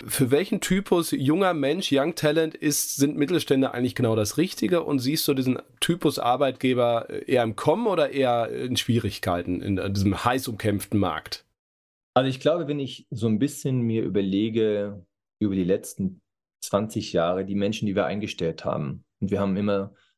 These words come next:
Speaker 2: teilweise kleinere Teams und teilweise sehr, sehr große Teams eingestellt. Es gibt einen großen Wertewandel. Und ich glaube, gerade jetzt ist für Leute, die in den Job gehen und auch, ähm, vielleicht mit ihrem Studium zu Ende sind, ähm, ist es ja wahnsinnig wichtig, sich umzusetzen.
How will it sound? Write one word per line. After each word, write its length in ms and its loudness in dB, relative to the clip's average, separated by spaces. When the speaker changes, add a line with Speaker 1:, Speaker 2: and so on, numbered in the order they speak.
Speaker 2:
teilweise 260 -2
kleinere 400 0
Teams 260 -2
und 100 -6
teilweise 280 -2
sehr, 260 2
sehr 180 -2
große 520 -6
Teams 320 -2
eingestellt. 680 -4
Es 60 -20
gibt 180 0
einen 120 2
großen 280 -2
Wertewandel. 800 -4
Und 100 0
ich 100 -4
glaube, 560 0
gerade 300 0
jetzt 420 -2
ist 160 -4
für 80 0
Leute, 300 0
die 140 -2
in 80 -2
den 120 -2
Job 320 -4
gehen 380 0
und 160 -4
auch, 400 -4
ähm, 340 -2
vielleicht 200 -4
mit 120 -4
ihrem 140 0
Studium 400 -2
zu 140 -2
Ende 240 0
sind, 360 -4
ähm, 540 0
ist 160 -2
es 140 -6
ja 120 2
wahnsinnig 460 -4
wichtig, 320 -4
sich 220 -6
umzusetzen. 1120 -2